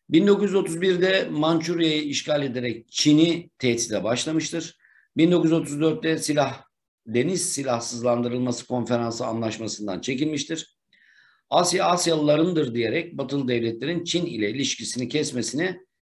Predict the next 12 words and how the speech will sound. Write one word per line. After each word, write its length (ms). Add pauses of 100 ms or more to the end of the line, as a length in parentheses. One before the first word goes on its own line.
(100)
istemiştir. 760 (460)
Bir 260
de 80
ortak 460
refah 400
alanı 380
adıyla 520 (240)
Uzak 360
Doğu'da 240
yayılmacı 840
bir 200
politika 680